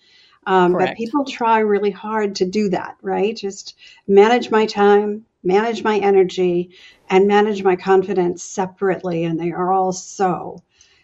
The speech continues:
Speaker 1: intertwined. So I love that you are putting these together. So let's start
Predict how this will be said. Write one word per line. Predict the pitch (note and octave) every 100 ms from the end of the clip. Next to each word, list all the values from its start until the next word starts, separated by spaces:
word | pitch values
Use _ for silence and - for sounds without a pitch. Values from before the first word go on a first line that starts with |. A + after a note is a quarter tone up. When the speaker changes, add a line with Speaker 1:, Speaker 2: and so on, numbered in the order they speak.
| _ _
Speaker 1:
intertwined. | G#3+ F#3+ F3+ F3 F3 D#3+ -
So | F#3
I | F3
love | G3 F#3+ E3+ E3+
that | F3 F3
you | F#3 F3
are | E3 E3
putting | G3 F3+ E3+ E3+
these | E3 D#3+
together. | - E3+ D3+ D#3+ E3 - - - -
So | - A#3+ F3 F3
let's | A3 B3+ C#4 -
start | - - _ G#3+ F#3 D#3+ E3 A#3+ - -